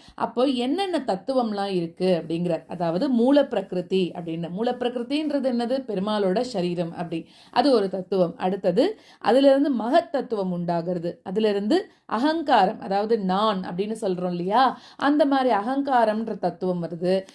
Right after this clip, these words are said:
அப்புறம் அஞ்சு தன்மாத்திரைகள் வருது, பஞ்சபூதங்கள், அப்புறம் மனம், அப்புறம் வந்து பத்து இந்திரியங்கள், இந்த மாதிரி மொத்தம் இருபத்தி நாலு தத்துவங்கள் இருக்கு. அதோட சேர்ந்து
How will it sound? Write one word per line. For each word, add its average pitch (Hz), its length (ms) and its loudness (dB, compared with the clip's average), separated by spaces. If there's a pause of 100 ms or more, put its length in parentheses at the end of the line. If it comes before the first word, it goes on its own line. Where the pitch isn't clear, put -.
(120)
அப்புறம் 277 300 0
அஞ்சு 247 360 0
தன்மாத்திரைகள் 233 800 0
வருது, 170 500 -4 (260)
பஞ்சபூதங்கள், 220 1040 4 (180)
அப்புறம் 208 480 0
மனம், 214 540 2 (100)
அப்புறம் 240 320 2
வந்து 220 300 -2
பத்து 262 440 2
இந்திரியங்கள், 220 680 0
இந்த 220 200 -4
மாதிரி 220 260 2
மொத்தம் 233 300 0
இருபத்தி 269 500 2
நாலு 214 300 2
தத்துவங்கள் 214 540 0
இருக்கு. 175 300 0 (360)
அதோட 262 380 6
சேர்ந்து 262 600 -2